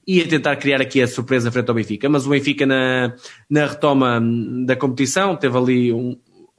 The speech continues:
um jogo, eh, para a Taça, depois parou porque, é porque este campeonato é muito estranho, mas isso, <laughs> é, enfim, é,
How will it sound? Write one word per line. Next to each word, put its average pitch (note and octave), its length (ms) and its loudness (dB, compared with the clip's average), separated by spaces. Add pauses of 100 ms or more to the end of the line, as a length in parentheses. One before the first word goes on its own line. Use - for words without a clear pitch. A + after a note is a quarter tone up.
(120)
um A#2+ 140 0
jogo, C#3+ 580 0 (140)
eh, A2+ 180 0
para B2+ 160 -4
a A#2 40 -6
Taça, D3 480 -4 (240)
depois C#3 240 2
parou C3 500 0 (240)
porque, A#2 640 0 (840)
é F#2+ 100 -12
porque - 200 -10
este A#2+ 180 -2
campeonato B2 380 -2
é A#2 60 2
muito A#2 160 0
estranho, D#3 480 -2
mas A2+ 200 -6
isso, - 380 -8 (200)
<laughs> - 200 -10 (100)
é, B2 240 -6 (240)
enfim, C3 360 -2
é, G#2 360 -4